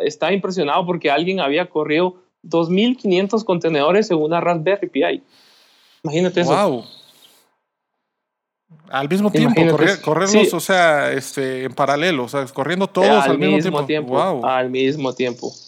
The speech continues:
Speaker 1: Al mismo tiempo.
Speaker 2: O
Speaker 1: Así
Speaker 2: sea,
Speaker 1: de livianos
Speaker 2: obviamente
Speaker 1: son.
Speaker 2: una,
Speaker 1: <laughs>
Speaker 2: alguna de las Raspberries que tiene Raspbian, ¿no?
Speaker 1: Sí, sí, sí, sí, sí.
Speaker 2: Ujú.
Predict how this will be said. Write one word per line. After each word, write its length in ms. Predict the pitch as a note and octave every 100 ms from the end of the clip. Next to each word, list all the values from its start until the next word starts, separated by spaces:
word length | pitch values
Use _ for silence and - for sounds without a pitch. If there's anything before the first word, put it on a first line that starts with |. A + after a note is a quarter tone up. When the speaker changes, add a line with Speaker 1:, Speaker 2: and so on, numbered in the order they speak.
| - -
Speaker 1:
Al 200 | A#2+ A#2+
mismo 280 | A#2+ B2 A#2+
tiempo. 260 | - B2 - - - - - - - - - - _ - -
Speaker 2:
O 40 |
Speaker 1:
Así 200 | C3+ D3+
Speaker 2:
sea, 100 | D#3+
Speaker 1:
de 20 | F3
livianos 220 | G3+ G3 F#3+
Speaker 2:
obviamente 340 | G3+ G3+ G#3
Speaker 1:
son. 100 | G3
Speaker 2:
una, 120 | F#3
Speaker 1:
<laughs> 220 | E3+ -
Speaker 2:
alguna 280 | E3 F#3+ F#3+
de 100 | F3
las 180 | D3+ C#3+
Raspberries 640 | E3 E3+ D3+ D3+ D3 C#3
que 100 | -
tiene 340 | A2 D3+ D3 B2+
Raspbian, 480 | D#3 D3+ B2 A#2 B2
¿no? 200 | G3+ A3 - - - - - _ _ _ -
Speaker 1:
Sí, 280 | - F#3+ E3+
sí, 160 | F3+
sí, 180 | F3 E3
sí, 220 | E3 D3
sí. 140 | D3 C3+
Speaker 2:
Ujú. 260 | B2+ B2